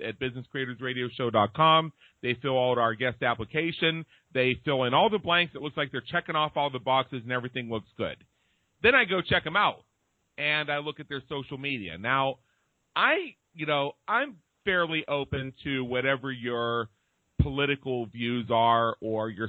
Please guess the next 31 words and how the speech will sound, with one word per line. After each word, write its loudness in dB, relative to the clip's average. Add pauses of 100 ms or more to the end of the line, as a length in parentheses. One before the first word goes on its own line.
social 0
causes 0
or -4
things -6
like 0
that. 0
And -4
we 2
don't -2
have 4
to 0
agree 0
on 2
that. 0
All 6
we 0
have 0
to 0
agree 0
on 0 (300)
is 2
that 0
we 2
all 6
have 2
something -8
to -10 (100)
say, -2 (320)
and -4
we -4
all 4